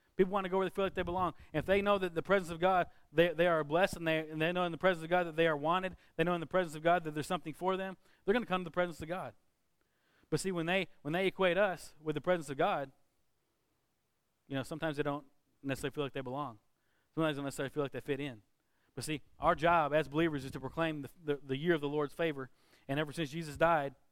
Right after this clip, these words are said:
and he's waiting to come back, we're in the year of the Lord's favor. We're in the age of grace. We're in the age where, where the Spirit of God has been poured out liberally on all of mankind. All we gotta do is just let people, give them an open door to accept it and receive it. And so we need to make sure that our,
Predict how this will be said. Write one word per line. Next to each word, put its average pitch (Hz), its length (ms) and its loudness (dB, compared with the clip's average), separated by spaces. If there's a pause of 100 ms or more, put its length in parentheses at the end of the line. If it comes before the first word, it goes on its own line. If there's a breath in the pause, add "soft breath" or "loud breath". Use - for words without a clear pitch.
(680)
and 143 140 -2
he's 135 100 -4
waiting 160 160 2
to 160 60 -4
come 147 160 -2
back, 160 240 2 (240)
we're 156 180 2
in 160 120 -2
the 147 80 -2
year 160 120 0
of 151 60 -2
the 147 60 -2
Lord's 147 220 -2
favor. 151 280 -2
We're 151 180 -2
in 151 80 0
the 147 180 -6
age 160 220 -2
of 139 100 -12
grace. 156 400 -2 (220 soft breath)
We're 170 120 0
in 165 80 0
the 160 100 -2
age 165 160 0
where, 156 160 2 (180 soft breath)
where 156 220 2 (160)
the 147 60 -6
Spirit 190 280 2
of 151 80 -6
God 165 140 6
has 170 80 2
been 147 140 -4
poured 175 200 2
out 156 180 0
liberally 165 360 2
on 147 100 -2
all 170 160 2
of 165 80 -6
mankind. 160 540 -4 (400)
All 151 120 4
we 160 60 0
gotta 156 120 2
do 156 120 0
is 143 80 -4
just 139 120 -6
let 147 120 0
people, 147 300 -6 (260)
give 156 80 2
them 151 120 0
an 147 40 2
open 143 140 -8
door 143 140 -2
to 131 60 -8
accept 139 300 -6
it 147 40 -8
and 127 80 -10
receive 123 280 -8
it. 113 100 -16 (760)
And 135 80 -10
so 143 200 -2 (340 soft breath)
we 139 100 0
need 147 80 0
to 147 80 -4
make 147 140 -4
sure 156 160 0
that 143 80 -2
our, 143 160 0